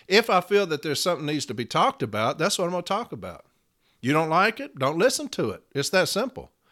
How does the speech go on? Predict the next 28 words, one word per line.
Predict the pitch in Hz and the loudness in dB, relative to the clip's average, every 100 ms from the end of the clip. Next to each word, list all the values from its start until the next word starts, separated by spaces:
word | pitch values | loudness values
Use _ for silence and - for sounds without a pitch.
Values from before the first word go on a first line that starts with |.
| _ _ _ _ _ - | _ _ _ _ _ -10
Uh, | 101 92 | -10 -4
I'm | 120 147 | 0 0
gonna | 151 | 0
talk | - 165 160 | 0 -2 -2
about | 131 156 | -4 -4
some | 151 143 | -4 -4
past | 180 175 175 | 0 0 0
practice | 190 220 220 117 | 0 -2 -2 -6
stuff | 135 113 | -4 -6
today, | 110 107 | -6 -8
but | 107 - _ | -8 -12 _
things | 147 156 151 | -4 -4 -4
that | 147 | -6
our | 135 | -2
management | 143 160 160 - 135 | 2 2 0 -2 -2
are | 123 | 0
doing | 151 190 185 | 0 0 -2
to | 147 | -2
us | 131 139 139 | 0 0 0
because | 123 - 135 135 127 | -8 -2 0 0 -2
we're | 127 123 113 | -4 -4 -2
holding | 143 143 135 | 0 0 -4
them | 127 | -8
accountable | 113 139 139 117 107 | -6 -2 -2 -2 -4
to | |
hip. | 113 139 - _ _ _ _ _ _ _ _ _ _ _ _ _ _ _ _ - | 0 0 0 _ _ _ _ _ _ _ _ _ _ _ _ _ _ _ _ -6
Uh, | 120 110 - | -4 -4 2
but | 214 160 139 | 6 6 4